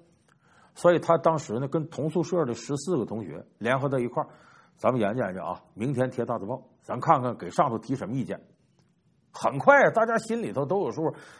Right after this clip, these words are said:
说要说对党提意见呢，就是你看这党员一开会报喜不报忧，这不好。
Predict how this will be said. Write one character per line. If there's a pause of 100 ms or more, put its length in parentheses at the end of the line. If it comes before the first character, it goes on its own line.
说
要
说
对
党
提
意
见
呢，
就
是
你
看
这
党
员
一
开
会
报
喜
不
报
忧， (120)
这
不
好。